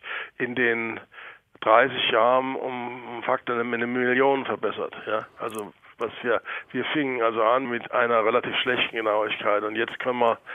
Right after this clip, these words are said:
sozusagen eine Eurocent, äh, Münze auf dem Mond auflösen.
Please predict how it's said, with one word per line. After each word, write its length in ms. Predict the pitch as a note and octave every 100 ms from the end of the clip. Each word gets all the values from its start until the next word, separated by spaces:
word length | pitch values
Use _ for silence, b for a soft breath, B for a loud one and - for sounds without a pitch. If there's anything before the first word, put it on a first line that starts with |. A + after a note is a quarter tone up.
| B B B B -
sozusagen 480 | A#2+ - A#2+ A#2+ A#2+
eine 100 | A#2+
Eurocent, 760 | A2+ C3 A#2+ B2 - A#2+ A#2 - A#2+
äh, 100 | B2
Münze 420 | A#2+ C3 B2+ B2+
auf 200 | G#2 A2
dem 80 | A2+
Mond 420 | A2 A2 A2+ A2
auflösen. 580 | F2+ G#2 A2 G#2+ G#2